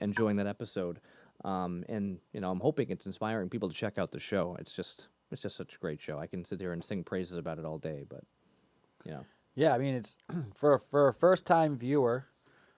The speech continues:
Speaker 2: myself, um, not knowing what to expect, having this conversation with you, Lee, um, who's watched this a handful of times already,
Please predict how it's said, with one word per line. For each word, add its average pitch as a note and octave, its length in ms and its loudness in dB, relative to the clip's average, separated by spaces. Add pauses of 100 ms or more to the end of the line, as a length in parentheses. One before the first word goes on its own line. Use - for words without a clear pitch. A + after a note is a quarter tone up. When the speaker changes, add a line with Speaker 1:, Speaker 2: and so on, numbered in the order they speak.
(220)
Speaker 2:
myself, A#2+ 680 0 (160)
um, G2+ 540 -2 (2000)
not D#3 360 4
knowing D#3 340 4
what C#3 200 6
to C3 120 -2
expect, A#2+ 580 0 (540)
having C#3+ 240 4
this C3 100 -4
conversation B2+ 960 0
with C3 180 6
you, A#2 220 2
Lee, A2 260 2 (440)
um, A2+ 240 4
who's A2 360 -6
watched A#2+ 320 0
this A2 220 -2
a G#2 80 0
handful A#2+ 380 -2
of G#2+ 40 -4
times G#2+ 360 -4
already, G2+ 480 -2